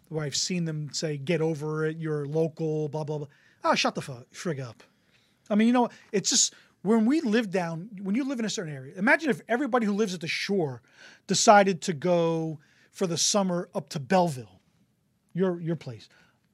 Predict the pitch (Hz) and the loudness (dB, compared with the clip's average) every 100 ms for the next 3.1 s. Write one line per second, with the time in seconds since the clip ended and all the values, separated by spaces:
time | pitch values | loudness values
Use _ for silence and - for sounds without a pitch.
0 | _ - 220 175 240 - - _ _ - | _ -2 2 4 2 0 -14 _ _ 2
1 | - 196 220 220 - 202 196 175 196 - | 4 6 6 6 4 2 2 2 0 0
2 | 165 156 165 - - 165 175 - - - | -4 -6 -10 -10 -4 -2 -2 -4 -16 -20